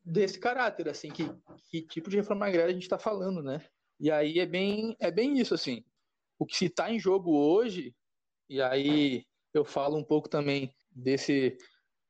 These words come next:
lugar de fala de sujeito do campo hoje, né, que já tá imerso nisso, é a gente pensar que é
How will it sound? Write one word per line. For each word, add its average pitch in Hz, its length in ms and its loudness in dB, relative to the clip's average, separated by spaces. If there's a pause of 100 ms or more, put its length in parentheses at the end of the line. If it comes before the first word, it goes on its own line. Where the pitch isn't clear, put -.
lugar 135 300 0
de 147 100 -8
fala 135 500 0
de 131 200 -8
sujeito 143 400 -2
do 147 100 0
campo 165 480 0
hoje, 175 380 4
né, 139 300 -6 (160)
que 135 120 -4
já 127 140 0
tá 135 140 -2
imerso 139 560 -4
nisso, 135 500 2 (480)
é 143 80 -2
a 139 80 0
gente 147 220 -6
pensar 160 580 -2
que 196 960 -2
é 180 280 2